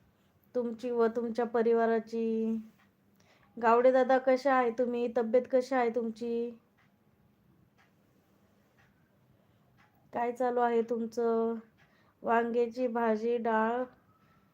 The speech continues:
भाकरी, भाजी.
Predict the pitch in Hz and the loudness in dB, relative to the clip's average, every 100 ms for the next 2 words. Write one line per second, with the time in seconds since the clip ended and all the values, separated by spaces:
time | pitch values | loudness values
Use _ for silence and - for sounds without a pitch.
0 | _ _ _ _ _ - 220 233 226 220 | _ _ _ _ _ -14 -6 -4 -4 -8
1 | _ _ 240 233 233 240 233 240 220 233 | _ _ -8 -4 -4 -4 -2 -2 -2 -4
2 | 240 | -4